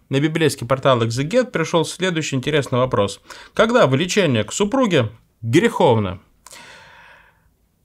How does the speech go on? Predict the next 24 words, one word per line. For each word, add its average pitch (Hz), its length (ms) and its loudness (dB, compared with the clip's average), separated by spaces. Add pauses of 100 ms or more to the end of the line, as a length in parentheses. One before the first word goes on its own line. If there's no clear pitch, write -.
(140)
Тогда, 226 320 4
когда 190 500 2 (1400)
в - 80 -6
этой 120 200 2
книге 147 400 -4 (240)
написано, 135 460 2
что - 120 -2
это 107 120 0
греховно. 104 520 -2 (480)
А, - 280 -4 (300)
а 226 180 2
тут, 240 420 -2
э, 175 320 0 (760)
не 170 120 0
написано, 110 600 -2 (500)
что - 460 -4
есть 135 300 2
какие-то 110 460 -4
моменты 110 460 2
жизни, 175 320 -2
когда 131 280 2
это 117 200 2
может 110 240 0
быть 101 220 -8